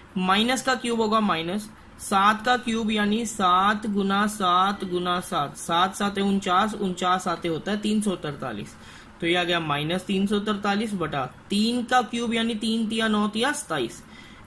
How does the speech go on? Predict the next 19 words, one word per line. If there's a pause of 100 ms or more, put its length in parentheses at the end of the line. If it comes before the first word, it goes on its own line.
अब
ये
तीन
से
सताईस
कट
जाएगा, (100)
नौ, (480)
माइनस (320)
सात
को
सा-,
माइनस
कैसे
आया,
प्लस
into
माइनस
माइनस,